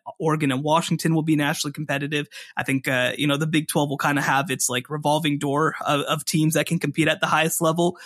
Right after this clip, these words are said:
But I think that the S E C and Big Ten will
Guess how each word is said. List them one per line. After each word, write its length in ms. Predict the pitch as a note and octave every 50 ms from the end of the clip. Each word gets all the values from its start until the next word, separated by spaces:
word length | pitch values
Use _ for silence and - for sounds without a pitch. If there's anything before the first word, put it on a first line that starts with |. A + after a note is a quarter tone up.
| - - - - - _ _ _ _ _ _
But 380 | - D#3 G#3 A3+ A#3 G#3+ F3+ - - _ _ _ _ _ _ _ _ _
I 200 | - E3 F3+ F#3
think 360 | F#3 F#3+ - F#3+ F3 F3 F3 F3
that 440 | D#3 F3 E3 D#3 D3 C#3+ - - - - - - _ _ _ _ _ _
the 280 | E3 D#3+ D3+ D#3 D#3 -
S 200 | D#3 E3+ F#3 -
E 60 | F#3
C 300 | F3 - F#3+ F3+ F3 E3+
and 200 | C3 D#3+ D#3+ D#3
Big 220 | D3 D#3 D3+ D3 -
Ten 480 | - E3+ C#3+ C#3 C3+ B2+ B2 B2+ - - - _
will 460 | - D3 C#3+ C3+ C3+ C3+ C3 B2+ -